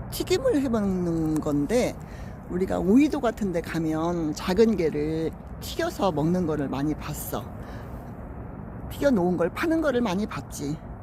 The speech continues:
나는 사실 못하고. 지금 보이는 저 도시는 구송도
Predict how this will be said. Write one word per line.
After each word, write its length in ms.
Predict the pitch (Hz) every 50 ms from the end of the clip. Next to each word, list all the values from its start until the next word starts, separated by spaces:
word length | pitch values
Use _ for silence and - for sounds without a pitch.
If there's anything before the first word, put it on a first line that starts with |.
| - - - - - - - - - - - - - - -
나는 360 | - 143 143 151 160 156 156
사실 320 | 156 - 240 233 254 208 147
못하고. 560 | - 143 - - - - 180 - - - 156 - - - - - - - - - - - - - - - - - - - - - - - - - - - - - - - - - - - - - - - - - - - - - - - - -
지금 260 | - - 214 220 214 196
보이는 540 | - - 190 208 202 196 190 185 180 175 170
저 180 | - 190 170
도시는 480 | 165 - - 180 180 - 185 160 156 156
구송도 680 | - - - 202 214 208 220 208 196 180 175 139 135 127